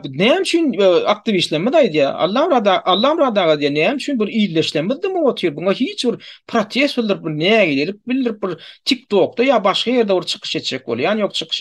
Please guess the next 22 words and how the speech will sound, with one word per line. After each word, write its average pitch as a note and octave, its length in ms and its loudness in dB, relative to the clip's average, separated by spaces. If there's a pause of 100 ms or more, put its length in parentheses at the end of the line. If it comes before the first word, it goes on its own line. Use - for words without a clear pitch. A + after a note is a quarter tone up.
edýän A#2 320 -8
ýok? - 140 -18 (2500)
Diýmek, G#3 360 4
onda C4+ 220 4 (640)
beýleki F3+ 380 4
bir D#4 60 -2
tarapdan C4+ 460 2
seretseň, G#3+ 580 0
onda E3+ 240 -2
halkyň F#3 420 0 (220)
özem A3 220 2 (260)
öz G3 180 2
nadanlygy E3 680 2
bilen B3+ 200 -4 (340)
şeýdip F#3 260 0
agynysy F3+ 480 0
bolan A#3 260 2
ýaly F3+ 220 4
bol, C3+ 140 -2
dymyp G#3+ 280 2
oturmagy E3 400 -4
bilen G3+ 220 -2